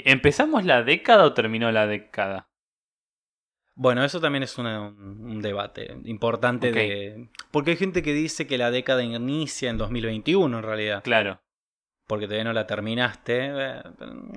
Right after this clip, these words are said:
Speaker 1: Sí, pero el, cuando empezás a contar empezás del cero, ¿no?
Speaker 2: Y sí, son
Speaker 1: Y
Speaker 2: gente
Speaker 1: bueno.
Speaker 2: molesta, son más molestos que, que otra cosa.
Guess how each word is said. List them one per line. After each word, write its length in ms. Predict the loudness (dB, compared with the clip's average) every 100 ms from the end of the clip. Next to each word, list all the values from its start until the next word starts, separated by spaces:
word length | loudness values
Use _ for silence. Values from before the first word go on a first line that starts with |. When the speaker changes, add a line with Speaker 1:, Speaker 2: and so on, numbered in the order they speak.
| 0
Speaker 1:
Sí, 240 | 4 6
pero 220 | 6 6 6
el, 340 | 4 -4 -6
cuando 240 | -4 -2 -2
empezás 280 | 2 2
a 40 | 4
contar 280 | 4 2 2
empezás 280 | 0 0 0
del 100 | 4
cero, 340 | 4 4 2
¿no? 80 | -2 -8
Speaker 2:
Y 180 | -10 -10
sí, 500 | -8 -8 -6 -4 -4
son 320 | -6 -4 -2 -2
Speaker 1:
Y 20 |
Speaker 2:
gente 180 | -2 0
Speaker 1:
bueno. 160 | 2
Speaker 2:
molesta, 320 | 0 0 -2 -4
son 140 | -4 -2
más 160 | -2
molestos 400 | -2 -4 -8 -12
que, 120 | -18 -18
que 120 | -18
otra 240 | -18 -18
cosa. 280 | -16 -18